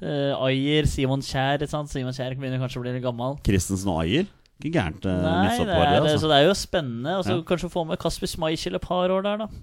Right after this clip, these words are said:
Speaker 2: Mm.
Speaker 1: Men de hadde ikke vunnet V M.
Speaker 2: Nei, de hadde nok
Speaker 1: Eller
Speaker 2: ikke vunnet
Speaker 1: de hadde
Speaker 2: V M, men
Speaker 1: ikke
Speaker 2: det er
Speaker 1: det.
Speaker 2: en
Speaker 1: Nei.
Speaker 2: jævlig kul tanke. Men
Speaker 1: Ja, veldig kul tanke.
Speaker 2: vi har jo pratet på at vi skal ha litt sånn drømmelag, eh, sånn alternativ drømmelag. Så det er jo mulig at det kan være noe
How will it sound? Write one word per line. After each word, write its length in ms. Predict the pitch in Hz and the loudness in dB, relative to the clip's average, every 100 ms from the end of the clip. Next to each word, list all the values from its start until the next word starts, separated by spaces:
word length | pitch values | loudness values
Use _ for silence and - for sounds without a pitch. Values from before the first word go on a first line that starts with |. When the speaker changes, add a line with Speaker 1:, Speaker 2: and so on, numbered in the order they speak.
| - | -10
Speaker 2:
Mm. 400 | 190 185 185 185 | -6 -4 -4 0
Speaker 1:
Men 100 | 185 | 4
de 40 | 98 | 4
hadde 120 | 95 85 | 4 2
ikke 120 | 87 | 0
vunnet 160 | 82 71 | -4 -6
V 60 | |
M. 140 | 64 - - | -12 -10 -4
Speaker 2:
Nei, 100 | 127 | 0
de 40 | 151 | 4
hadde 20 | |
nok 80 | 151 | 4
Speaker 1:
Eller 120 | 127 | 4
Speaker 2:
ikke 200 | 143 156 | 2 4
vunnet 120 | 156 | 4
Speaker 1:
de 60 | 156 | 6
hadde 0 | |
Speaker 2:
V 80 | 147 | 6
M, 140 | 143 | 6
men 80 | 170 | 6
Speaker 1:
ikke 20 | |
Speaker 2:
det 80 | 170 | 6
er 40 | |
Speaker 1:
det. 80 | 180 | 6
Speaker 2:
en 40 | |
Speaker 1:
Nei. 120 | 151 185 | -4 -2
Speaker 2:
jævlig 260 | 170 175 | 0 0
kul 220 | - 160 180 | 2 2 2
tanke. 340 | 175 127 - | 0 0 -2
Men 100 | 180 | 4
Speaker 1:
Ja, 60 | 123 | 4
veldig 160 | 120 | 6
kul 100 | 117 | 4
tanke. 100 | 110 | 4
Speaker 2:
vi 100 | 151 | 8
har 120 | 175 | 10
jo 60 | 165 | 10
pratet 320 | - 156 110 | 10 6 6
på 80 | 135 | 4
at 100 | 135 | 4
vi 120 | 143 135 | 2 2
skal 160 | - | 2
ha 140 | 135 139 | 4 4
litt 120 | 143 | 4
sånn 140 | 139 135 | 0 4
drømmelag, 580 | 135 110 113 120 123 | 4 4 4 6 4
eh, 800 | 127 131 127 127 127 131 127 127 | 4 4 6 4 4 4 4 4
sånn 280 | 123 127 127 | 2 2 4
alternativ 760 | 120 123 117 117 135 131 127 123 | 6 6 4 0 0 0 0 -2
drømmelag. 500 | 127 117 123 156 151 - - - - - | -2 2 6 6 4 -6 -20 -20 -20 -6
Så 300 | - 147 139 | 4 6 6
det 40 | 135 | 6
er 140 | 131 | 6
jo 60 | 185 | 6
mulig 240 | 165 117 113 | 6 6 4
at 60 | |
det 280 | 131 131 127 | 2 2 2
kan 280 | 127 123 127 | 0 -2 -2
være 280 | 123 113 117 | 0 0 2
noe 440 | 120 120 117 110 | 2 4 4 2